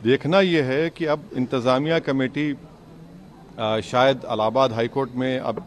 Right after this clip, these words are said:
इस जजमेंट, गलत फैसले खिलाफ अपील करेगी। अब नहीं मालूम क्या फैसला आएगा, मगर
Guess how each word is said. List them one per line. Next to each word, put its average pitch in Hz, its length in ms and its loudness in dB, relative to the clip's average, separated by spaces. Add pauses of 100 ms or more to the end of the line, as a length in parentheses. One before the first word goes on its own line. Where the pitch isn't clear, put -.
इस 107 180 -6
जजमेंट, 117 440 -2
गलत 127 220 2
फैसले 127 420 -4
खिलाफ 117 280 -2
अपील 143 220 -4
करेगी। 104 440 -4 (720)
अब 107 400 -8
नहीं 120 200 0
मालूम 151 280 2
क्या 160 180 2
फैसला 165 360 0
आएगा, 175 160 2
मगर 185 280 2